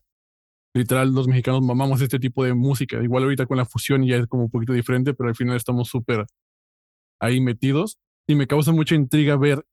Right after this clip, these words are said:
por primera vez el fenómeno de un artista como Peso tocando en Madrid y en Barcelona este año en noviembre,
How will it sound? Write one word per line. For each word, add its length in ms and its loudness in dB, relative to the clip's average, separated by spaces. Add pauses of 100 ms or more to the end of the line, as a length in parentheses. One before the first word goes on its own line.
por 180 0
primera 260 2
vez 220 0
el 160 0
fenómeno 520 0
de 60 0
un 100 2
artista 280 0
como 280 -2
Peso 360 -2
tocando 420 0
en 100 2
Madrid 340 0
y 60 2
en 120 2
Barcelona 480 -2
este 180 -6
año 140 0
en 80 0
noviembre, 420 0